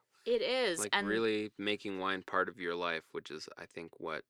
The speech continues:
Speaker 2: what we're trying to do here.
Speaker 1: That is what we're trying to do here. And we just found the winery that sort of feels the same way. It's
Speaker 2: Yeah.
Speaker 1: perfect.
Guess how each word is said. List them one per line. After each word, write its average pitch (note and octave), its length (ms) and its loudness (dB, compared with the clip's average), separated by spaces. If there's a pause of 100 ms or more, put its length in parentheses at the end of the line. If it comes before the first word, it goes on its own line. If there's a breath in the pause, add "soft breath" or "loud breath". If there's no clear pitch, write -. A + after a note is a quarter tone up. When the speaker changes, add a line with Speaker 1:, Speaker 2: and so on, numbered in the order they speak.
(420)
Speaker 2:
what - 140 -12
we're - 100 -8
trying - 260 -10
to E2 80 -10
do D#2 260 -8
here. C2+ 360 -8 (100)
Speaker 1:
That A3+ 180 4
is D#4 160 0
what E3+ 160 0
we're D#3 120 0
trying D3+ 240 -4
to C#3+ 60 -4
do C#3 240 -6
here. C#3+ 280 -2 (120)
And F#3+ 120 0
we G#3 120 2
just A3 220 4
found A3 220 4
the G#3 40 0
winery G#3 520 4
that G#3 180 2
sort A3 220 0
of G#3+ 160 -2 (640)
feels G#3+ 400 2
the A3+ 100 2
same A#3 360 2
way. D#4+ 260 -2 (200)
It's A3 100 -8
Speaker 2:
Yeah. B3 80 -6
Speaker 1:
perfect. - 400 4